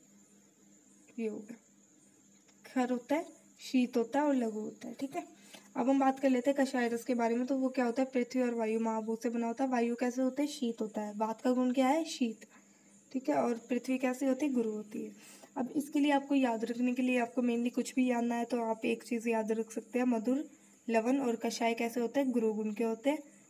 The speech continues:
और अमल, कटु, तिक्त कैसे होते हैं, लघु होते हैं। बस आप इससे याद रख सकते हैं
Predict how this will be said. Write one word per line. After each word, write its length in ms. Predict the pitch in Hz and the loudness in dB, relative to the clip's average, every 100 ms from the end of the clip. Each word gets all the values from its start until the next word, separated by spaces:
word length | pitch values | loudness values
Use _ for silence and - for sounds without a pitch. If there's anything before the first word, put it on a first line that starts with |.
| - | -4
और 80 | 240 | -4
अमल, 360 | - 240 247 277 | 0 0 2 2
कटु, 340 | 254 233 254 | 0 0 0
तिक्त 260 | 262 247 - | 0 -4 -4
कैसे 280 | 247 240 | -4 0
होते 180 | 240 240 | -2 2
हैं, 80 | 277 | 2
लघु 240 | 247 214 | 2 0
होते 260 | 208 202 185 | -2 -4 -6
हैं। 80 | 208 | -6
बस 200 | 214 - - | -8 -10 -6
आप 180 | 220 247 | -4 -4
इससे 360 | 240 - 311 - - - _ 226 | -6 -4 -4 -6 -20 -20 _ -2
याद 260 | 226 240 - - | 0 -2 -6 -4
रख 180 | 233 - | -4 -4
सकते 360 | - - - | -10 -10 -8
हैं 160 | 214 - | -10 -10